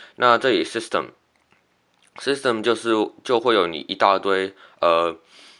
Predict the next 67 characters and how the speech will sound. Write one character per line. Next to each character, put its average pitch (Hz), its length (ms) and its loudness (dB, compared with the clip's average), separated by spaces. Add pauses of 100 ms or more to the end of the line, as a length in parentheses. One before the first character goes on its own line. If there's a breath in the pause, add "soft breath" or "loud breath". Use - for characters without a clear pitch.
你 92 100 -16
的 98 120 -2
记 113 220 -2
录。 107 160 0
那 117 140 0
你 113 80 -4
只 101 100 -2
要 104 80 2
把 92 120 2
它 92 80 4
拉 101 120 4
下 101 120 -2
来， 87 100 2
就 101 120 -6
会 101 140 -4
有 85 80 -2
你 78 140 -10
非 104 180 -8
常 90 180 -8
非 101 140 -6
常 90 160 -2
多， 90 260 -8 (300 soft breath)
你 - 80 -14
说 98 220 2
iPod 98 260 2
Touch 92 240 -12
的 82 80 -8
记 82 160 -10
录， 80 220 -10 (380 soft breath)
应 104 120 -4
该 107 140 2
说 107 100 -4
是 104 140 -4
你 85 160 -4
iPod 98 260 2
Touch 101 220 -6
的 90 80 -6
资 113 200 -6
讯。 - 280 -6 (300 soft breath)
那 104 200 4
我 90 100 4
不 87 120 -4
会， 107 280 2 (100)
我 85 200 -6
没 85 160 -8
有 98 100 -4
把 73 120 -2
它 78 80 2
拉 92 100 2
上 95 180 -6
来， 78 140 -2
因 92 140 -6
为 92 160 -2
那 98 100 -2
里 85 80 -4
很 73 140 -12
多 82 280 -2
这 85 140 -14
些 85 240 -6 (420)
就 95 120 -8
是 92 160 -6
私 - 200 -10
人 87 140 -4
的 76 80 -14
资 82 160 -12
讯。 82 180 -14 (560 loud breath)
那 101 300 2